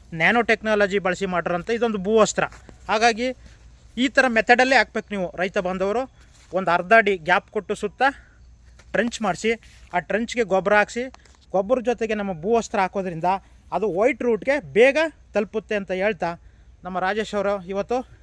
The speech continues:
ಈ ತೋಟ ಪೂರ್ತಿ ಒಂದು ಐದು ಎಕರೆ ಹೆಚ್ಚು ಕಡಿಮೆ ಅಡಿಕೆ ಇದೆ. ಹಾಗಾಗಿ,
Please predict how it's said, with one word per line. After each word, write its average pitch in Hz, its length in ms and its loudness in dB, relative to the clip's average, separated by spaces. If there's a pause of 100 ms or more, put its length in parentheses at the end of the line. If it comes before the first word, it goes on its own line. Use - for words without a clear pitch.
(580)
ಈ 180 80 -10
ತೋಟ 202 300 -6
ಪೂರ್ತಿ 208 460 -6 (800)
ಒಂದು 170 140 -8
ಐದು 208 180 -6
ಎಕರೆ 208 380 -2 (540)
ಹೆಚ್ಚು 208 220 -8
ಕಡಿಮೆ 190 480 -6 (480)
ಅಡಿಕೆ 202 300 -4
ಇದೆ. 208 280 -6 (760)
ಹಾಗಾಗಿ, 202 380 -4